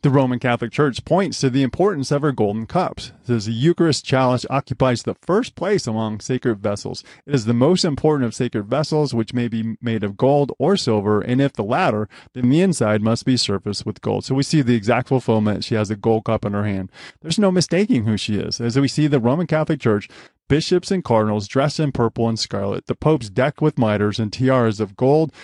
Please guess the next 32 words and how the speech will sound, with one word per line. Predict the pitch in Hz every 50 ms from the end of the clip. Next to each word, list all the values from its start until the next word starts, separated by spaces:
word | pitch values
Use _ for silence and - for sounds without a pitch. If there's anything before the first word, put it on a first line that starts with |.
| - - _ _
precious | - 180 196 185 - 185 -
stones | - - 139 139 139 131 127
and | 147 139
pearls, | 123 - 117 107 107 104 107 101 -
and | 120 123
the | 113
priests | _ - - 180 190 165 151 139 -
using | 127 131 127 123 139 135
the | 131
golden | 113 123 123 127 135 143 139
cup | - - 117 113 -
in | 117 117
their | 131 143
Eucharist | 151 175 196 185 139 117 110 -
ceremony | - 110 107 107 107 110 113 113 117 123 123 117 _ - _
all | - 113 110 117
around | 123 127 127 135 135
the | 143
world. | 151 185 196 143 107 - - - - _ -
Revelation | 127 131 131 131 127 123 127 131 120 - 131 123 117
seventeen | - - 123 120 120 117 - - 131 123 120 113
five | - - 180 202 185 131 117
says, | - - 113 104 104 107 95
"And | 110 113
upon | 110 - - 170 180 185 175
her | 143 131 107
forehead | - - 143 151 151 147 147 151 143
was | 131 113 110 95
a | 104
name | 107 113 123 135 135 123 117
written, | 117 127 135 - 127 117 110 107 104
Mystery, | 110 143 165 - - 190 185 185 196 196